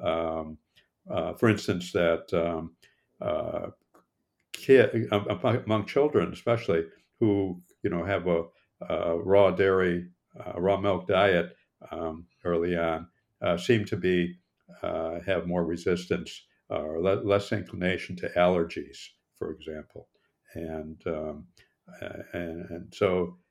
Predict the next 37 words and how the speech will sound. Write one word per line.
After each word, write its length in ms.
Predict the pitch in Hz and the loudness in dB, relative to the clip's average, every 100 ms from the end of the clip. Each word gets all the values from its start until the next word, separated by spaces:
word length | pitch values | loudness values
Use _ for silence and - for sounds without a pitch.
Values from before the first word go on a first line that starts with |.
| _ | _
that's, 440 | 117 107 - - - 92 | 0 0 -4 -18 -8 -4
uh, 60 | |
but, 240 | 92 101 - | 0 0 -2
you 200 | - 101 | -4 0
know, 160 | 92 92 | 0 0
be, 180 | 104 | -2
be 220 | 101 92 104 | -2 2 2
nice 320 | 110 113 113 | 4 2 0
if 120 | 101 | -2
we 100 | 101 | -2
could 160 | - 92 | -4 -2
get 220 | 95 - | -2 -2
some, 380 | - 98 92 - - - _ | -2 -2 -2 -12 -16 -18 _
some 280 | - 107 98 | -2 -2 0
of 120 | 90 | 0
that 300 | 92 90 87 101 | 4 4 4 0
research 500 | 101 98 98 85 - | 0 2 2 2 -2
done 180 | 92 92 | -2 0
here. 380 | 113 110 107 - - | 2 2 2 -4 4
And 160 | 117 | 6
also 380 | 117 139 - 113 | 8 6 6 4
if 80 | 98 | 4
we 80 | 123 | 2
could 120 | 113 | 4
get 140 | 101 | 4
recognition 760 | 101 110 101 90 123 - 98 - _ _ - | 6 4 2 2 0 2 -2 -2 _ _ -6
of 220 | 104 80 | -2 0
that 200 | 87 85 | 0 0
research. 360 | 85 82 95 85 | -2 0 0 2
So 100 | 160 | 2
much 220 | 156 110 | 2 0
hostility 720 | 95 87 - 127 113 85 82 80 _ _ | 0 -2 4 6 6 4 0 -2 _ _
to 180 | - 92 | -6 -2
raw 220 | 87 90 | 0 2
milk 320 | 90 92 90 | 4 2 0
in 220 | - 101 | -4 0
the 360 | 104 92 90 | 4 4 2